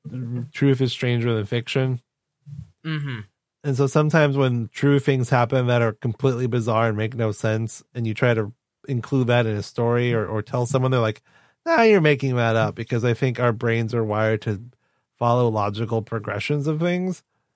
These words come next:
Speaker 2: <laughs> So you're not talking about JoJo fans?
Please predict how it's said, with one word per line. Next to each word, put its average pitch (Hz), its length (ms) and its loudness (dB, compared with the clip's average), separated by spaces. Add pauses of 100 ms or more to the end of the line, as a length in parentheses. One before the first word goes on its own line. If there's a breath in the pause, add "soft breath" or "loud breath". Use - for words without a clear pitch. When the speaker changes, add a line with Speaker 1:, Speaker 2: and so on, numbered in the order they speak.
(120)
Speaker 2:
<laughs> - 1040 -14 (1500 loud breath)
So - 140 -4
you're 151 140 0
not 151 180 -2
talking 156 280 -2
about 120 260 -2
JoJo 113 360 -2
fans? 95 500 -14